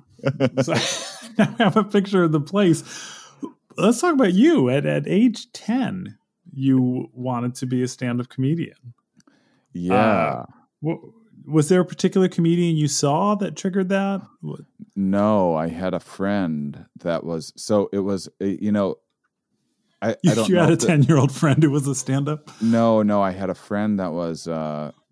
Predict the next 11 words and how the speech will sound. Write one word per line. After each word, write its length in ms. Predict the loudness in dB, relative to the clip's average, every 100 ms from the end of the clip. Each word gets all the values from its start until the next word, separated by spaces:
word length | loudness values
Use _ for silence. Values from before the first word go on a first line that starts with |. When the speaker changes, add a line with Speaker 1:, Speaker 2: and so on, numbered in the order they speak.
| -12
Speaker 1:
so, 320 | -2 -2 -2 _
so 220 | -8 -2 -2
it 40 |
was 160 | 0 0
around 360 | 0 2 0
the 100 | -2 -2
age 500 | -2 -2 -4 -8 -20 _ -8
that, 380 | -2 -2 -4 -10 _ _ _ _ _
you 120 | -6 -4
know, 240 | -4 -6 -10 _ _ -10
like, 240 | -10 -10